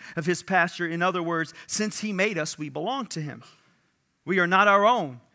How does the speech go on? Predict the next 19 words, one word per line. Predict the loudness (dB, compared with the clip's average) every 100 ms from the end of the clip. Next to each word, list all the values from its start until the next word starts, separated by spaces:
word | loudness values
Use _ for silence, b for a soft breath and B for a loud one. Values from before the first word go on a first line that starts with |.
| _
And | 0
the | 2
way | 4 2
he | 2
relates | 2 2 2 -2
to | 0
us | 2 0 -6
is | -4 2
as | 2
a | 0
shepherd | -6 2 2 2 -2 -4 -2
relates | 0 4 2 2 -8 B -6
to | -4
his | -4 -6
sheep. | -6 -4 -4 -8 -20 _ _ _ _ b
He | -4 -2
provides | -2 0 2 0 -4
green | -2 -2 -2
pasture | 2 4 4 -2 -8